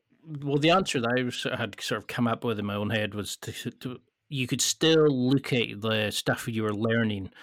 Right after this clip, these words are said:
but look at it under your concept. So, you know, like, where they say, like, li-, you know, move the leg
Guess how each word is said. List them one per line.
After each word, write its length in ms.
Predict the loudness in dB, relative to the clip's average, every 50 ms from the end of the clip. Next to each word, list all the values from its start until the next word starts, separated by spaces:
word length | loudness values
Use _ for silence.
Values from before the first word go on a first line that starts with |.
| -20 -20 -20 -20 -6 _
but 120 | 0 2
look 260 | 4 4 4 2 2 0
at 80 | 0
it 220 | 2 2 0 0 0
under 220 | 2 2 2 4 4
your 220 | 2 2 2 0
concept. 600 | 0 0 2 2 2 2 2 0 -2 -2 -4 -6
So, 380 | -6 -4 -2 -2 -2 -4 -4 -8 -12 -18 -20 -20 -20 -6 _
you 140 | 2 4 4
know, 120 | 4 4
like, 320 | 2 2 0 -2 -2 -2 2
where 180 | 2 2 2
they 160 | 2 2 0
say, 540 | 0 -2 -4 -2 -2 0 0 0 -2 -2 -4 -8 -14 -20 -20 -20 _ _ _ _ -2
like, 300 | 0 2 2 0 -2 -4 _ _ _ _ _ _ _ _ _
li-, 200 | -6 -6 -6 -2 -2
you 80 | -2
know, 100 | -2 -2
move 460 | -2 0 2 4 4 4 2 0 -4 -2
the 80 | 0 0
leg 360 | 2 2 4 4 2 2 2